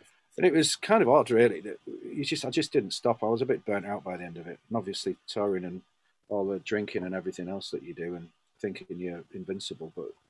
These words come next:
at that precarious age of twenty-seven, twenty-eight, you know, and I started to lose my shit a bit, to be fair. Um, I came back after touring quite a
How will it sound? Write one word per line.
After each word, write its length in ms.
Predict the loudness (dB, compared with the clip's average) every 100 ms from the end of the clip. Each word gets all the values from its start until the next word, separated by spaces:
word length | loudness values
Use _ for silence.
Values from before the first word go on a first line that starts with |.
| _ _ -8
at 120 | -6
that 160 | -8 -12 _ _ _ -16
precarious 680 | -8 -4 -2 -4 -6 -12 -14 -6
age 240 | -4 -4
of 100 | -6
twenty-seven, 600 | -6 -6 -4 -4 -4 -6
twenty-eight, 520 | -10 -8 -6 -6 -6 -12 _ _ _ _ _ _ _ _ _ _ -20 -14
you 100 | -8
know, 120 | -8
and 100 | -8
I 40 |
started 340 | -4 -2 -2 -4
to 240 | -6 -8 -6
lose 300 | -4 -2 -4
my 120 | -6
shit 220 | -4 -4
a 40 |
bit, 220 | -2 -6 -6
to 100 | -20
be 80 |
fair. 260 | -20 -18 -20 _ _ _ _ _ _ -6
Um, 400 | -4 -4 -8 -12 _ _
I 40 |
came 240 | 0 2 2
back 180 | -2 -4 _ -16 -12
after 320 | -10 -6 -6 -6 -6
touring 440 | -2 0 0 -4 -12 _ -20 -20 _
quite 220 | -2
a 40 | -2